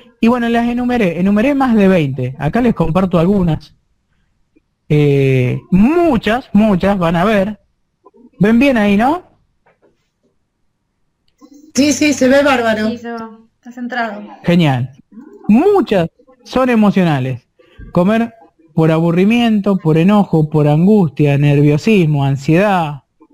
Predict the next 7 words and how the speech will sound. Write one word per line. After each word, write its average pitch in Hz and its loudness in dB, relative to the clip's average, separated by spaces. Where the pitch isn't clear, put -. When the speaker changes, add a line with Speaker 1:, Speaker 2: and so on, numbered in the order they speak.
Speaker 1:
mie-, 147 0
miedo, 175 2
estrés, 165 -2
tristeza. 151 -2
Comer 190 -2
por 165 0
tristeza. 151 -2